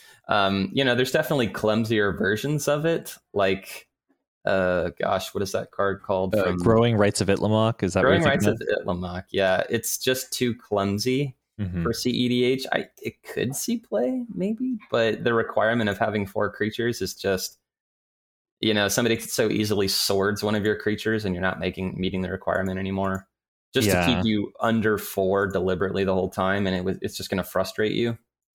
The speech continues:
Speaker 2: It's also
Speaker 1: Um,
Speaker 2: just, like, so much harder to search out, like, all those, those things we mentioned, the Crop Rotation, the Weathered Wayfarer. You can't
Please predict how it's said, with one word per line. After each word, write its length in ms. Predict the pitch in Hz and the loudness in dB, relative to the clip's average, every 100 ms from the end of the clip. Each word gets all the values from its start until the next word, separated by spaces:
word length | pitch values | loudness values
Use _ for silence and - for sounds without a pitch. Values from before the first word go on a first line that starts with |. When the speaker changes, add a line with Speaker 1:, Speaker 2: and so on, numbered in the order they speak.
| _ _ _ _ - | _ _ _ _ -4
Speaker 2:
It's 180 | 113 95 | 0 2
also 160 | - | 4
Speaker 1:
Um, 40 | 110 | 2
Speaker 2:
just, 180 | 104 - | 2 2
like, 180 | 95 - | 0 0
so 180 | 110 | 2
much 200 | 98 90 | 2 2
harder 340 | - 95 92 90 | 2 2 2 2
to 240 | 98 87 | 2 0
search 340 | - 98 90 98 | 0 0 0 2
out, 300 | 90 85 67 | 2 2 0
like, 180 | 92 - | -2 0
all 140 | 104 | 0
those, 400 | 98 95 92 - | 2 2 0 -4
those 200 | - 95 | -4 -2
things 240 | - 95 98 | -2 0 0
we 80 | |
mentioned, 400 | 90 90 - 90 | 2 0 0 -2
the 60 | 90 | 0
Crop 260 | - 92 90 | 0 0 0
Rotation, 380 | 85 87 - | 0 -2 -2
the 40 | 90 | -2
Weathered 220 | 87 90 | 0 0
Wayfarer. 380 | 87 82 95 90 | 0 0 0 0
You 120 | 90 | -2
can't 360 | - 107 95 | -2 0 0